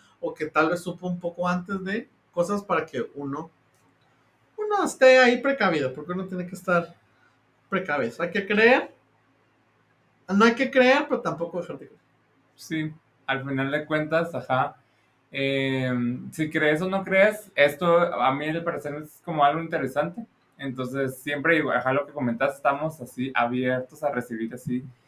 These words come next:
Speaker 2: eh, historias que hayan vivido, experiencias o temas que les gustaría que también habláramos, que siento yo que tal vez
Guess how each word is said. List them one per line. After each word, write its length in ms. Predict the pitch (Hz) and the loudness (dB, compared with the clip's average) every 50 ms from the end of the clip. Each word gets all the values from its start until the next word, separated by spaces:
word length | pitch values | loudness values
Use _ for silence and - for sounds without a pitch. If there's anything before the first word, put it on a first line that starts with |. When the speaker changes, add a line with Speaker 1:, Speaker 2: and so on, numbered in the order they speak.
| _ _ _ _ _ _ _ _ _ _ _ _ - | _ _ _ _ _ _ _ _ _ _ _ _ -2
Speaker 2:
eh, 320 | 143 139 135 135 139 135 147 | 2 2 4 4 2 2 0
historias 880 | 151 151 - _ - 175 175 190 196 190 196 202 202 208 208 202 - | -2 -4 -4 _ 0 2 6 6 6 8 8 6 6 6 4 2 0
que 160 | - 156 147 | -2 2 4
hayan 260 | 143 139 143 151 156 156 | 6 8 8 6 6 2
vivido, 420 | 147 135 135 147 151 156 151 165 | 0 -2 -2 0 0 2 2 2
experiencias 880 | 165 160 - - 139 127 131 139 151 156 160 156 - 185 190 196 202 196 190 - | -2 -2 -4 -2 0 0 2 2 0 0 -4 -4 -2 2 2 4 2 2 0 -2
o 120 | 196 190 | -2 0
temas 400 | - 139 139 147 151 156 151 - _ | 0 0 2 2 2 2 0 -6 _
que 140 | - 156 143 | -8 -6 -4
les 160 | 139 135 120 117 | -4 -4 -4 -4
gustaría 680 | 120 120 117 _ - 123 113 113 113 113 117 117 120 120 | -6 -8 -8 _ -2 -2 0 0 0 2 2 2 2 2
que 220 | - 127 120 117 | -2 -4 -4 -4
también 360 | 113 - 120 113 113 113 113 117 | -4 -6 -8 -8 -8 -8 -4 -2
habláramos, 760 | 117 117 117 117 117 131 156 180 202 214 220 208 - - _ _ | 0 0 2 2 2 4 4 2 0 -2 -6 -8 -12 -16 _ _
que 80 | 143 | -20
siento 280 | 127 - 139 131 135 147 | -18 -16 -14 -10 -8 -4
yo 180 | 147 143 143 143 | -2 -2 -2 -2
que 120 | 147 156 151 | -2 -2 -2
tal 240 | 147 - 139 127 120 | -2 -4 -6 -6 -6
vez 200 | 113 120 - - | -6 -8 -10 -12